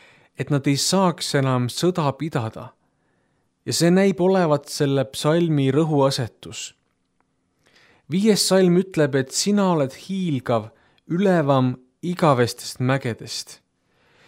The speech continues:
See on Jumala au ja suuruse tunnistamine. Jumal on suurem kui igavesed mäed. Mäed on küll suured, aga Jumal on suurem. See on ka üks vaimulik pilt.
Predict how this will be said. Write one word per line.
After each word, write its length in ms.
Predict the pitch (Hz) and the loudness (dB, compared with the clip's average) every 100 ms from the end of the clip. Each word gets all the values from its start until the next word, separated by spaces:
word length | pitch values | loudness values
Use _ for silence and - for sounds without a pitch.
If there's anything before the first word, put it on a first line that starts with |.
| _ | _
See 220 | - 160 | 0 2
on 180 | 165 160 | 4 2
Jumala 560 | 147 196 208 180 151 143 | -2 2 4 4 4 2
au 340 | 127 170 208 190 | 0 2 2 2
ja 160 | 143 | 2
suuruse 920 | 120 170 196 165 135 120 - 123 117 113 _ _ _ _ _ - | 0 0 0 2 0 -2 -2 -2 -2 -8 _ _ _ _ _ 0
tunnistamine. 840 | 170 190 165 - - 113 110 101 - _ _ _ _ _ | 4 6 4 2 -4 -4 -4 -6 -12 _ _ _ _ _
Jumal 360 | 139 196 196 180 | 0 4 6 4
on 140 | 156 | 2
suurem 540 | 143 185 202 190 170 147 | 0 0 2 2 2 0
kui 280 | 139 131 127 - | 0 0 -2 -4
igavesed 680 | 180 185 160 135 131 135 | -4 0 2 0 -2 -4
mäed. 560 | 135 156 135 104 - - _ _ _ _ - | -2 -2 -4 -6 -14 -20 _ _ _ _ 0
Mäed 340 | 156 190 175 | 4 6 4
on 140 | 160 143 | 2 2
küll 140 | 135 | 0
suured, 540 | - 190 196 170 135 - - _ | -2 -2 -2 -2 -2 -6 -20 _
aga 220 | 135 135 | -6 -2
Jumal 560 | 139 165 185 170 160 156 - | 2 4 4 4 4 0 -4
on 180 | 143 139 | -2 -2
suurem. 640 | - 156 156 151 101 92 _ _ _ _ _ _ _ _ | 0 2 2 0 -4 -10 _ _ _ _ _ _ _ _
See 160 | - 165 | 4 6
on 80 | |
ka 80 | 160 | 6
üks 100 | 156 151 | 4 4
vaimulik 560 | 180 196 170 127 - | 6 6 4 2 -4
pilt. 400 | 127 107 - - | -6 -6 -8 -20